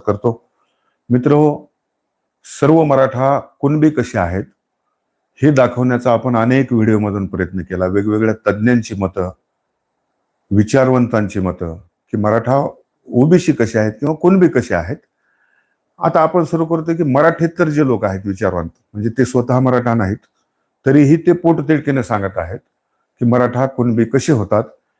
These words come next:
त्याच अंतर्गत आज आपण घेत आहोत लेख, जो सध्या सोशल, म्हणजे समाज माध्यमावर फिरत आहे. एम एस मुश्रीफ नावाचे मा-, राज्याचे माजी पोलीस महानिरीक्षक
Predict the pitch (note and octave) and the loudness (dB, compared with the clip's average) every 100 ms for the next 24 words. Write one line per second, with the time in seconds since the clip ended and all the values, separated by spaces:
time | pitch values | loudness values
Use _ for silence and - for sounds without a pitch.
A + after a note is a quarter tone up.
0 | _ _ - D#3+ - - - _ _ B2+ | _ _ 0 0 0 -12 -20 _ _ -4
1 | C3+ C#3 B2+ C#3+ B2 C3+ C3 B2 C3+ C3+ | 0 0 0 0 2 2 2 0 -2 -4
2 | - _ G#2+ A2+ B2+ C3+ C3 A#2+ A#2+ C3+ | -8 _ -6 -4 0 0 0 0 2 2
3 | B2 C3 B2 B2 A#2+ C3 - B2 - C3 | 2 -2 -2 -2 0 0 0 -8 -4 -4
4 | A2 _ _ _ - A2 B2 A2+ G2 A#2 | -6 _ _ _ -8 0 2 4 2 0
5 | B2 B2+ A#2+ A#2+ A#2+ A#2 A#2 G#2 A2 G#2+ | 2 2 0 -2 -2 0 -2 -2 -6 -2
6 | F#2+ G#2+ - _ _ _ A#2 C#3+ E3 - | -2 -2 -8 _ _ _ 2 4 4 2
7 | C3+ C#3 D3 D3+ B2+ B2 A#2+ A2+ C3 D3 | 0 0 2 0 2 0 0 0 -4 -6
8 | _ _ _ _ - G#2 G#2+ A2 B2 A#2+ | _ _ _ _ -6 0 2 4 2 2
9 | C#3+ D3 B2+ A#2+ B2 D3 C3+ C#3 B2+ - | 0 0 0 0 0 -2 0 -2 -2 -4
10 | A#2 A2 G2+ G2 - | -6 -4 -6 -8 -6